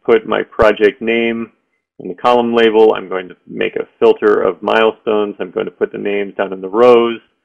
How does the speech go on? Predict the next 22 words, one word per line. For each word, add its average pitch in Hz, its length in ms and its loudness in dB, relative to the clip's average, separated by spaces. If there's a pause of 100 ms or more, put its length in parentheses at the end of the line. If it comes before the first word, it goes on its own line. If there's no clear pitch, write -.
(400)
Uh, 95 200 -6
let's 98 200 -6 (220)
create 135 260 -2
a - 60 -8 (100)
filter 117 340 0
here, 104 240 0 (200)
true. 147 420 0 (560)
In 113 80 -6
this 117 120 0 (100)
case, 127 200 4
I 120 60 2
don't 113 160 4
want 104 200 0 (120)
every 131 400 2
single 120 220 0
project 117 580 2
I 107 180 0
have. 135 360 0 (580)
So 101 140 2
in 104 180 -6
this 117 160 0 (160)
case, 110 240 2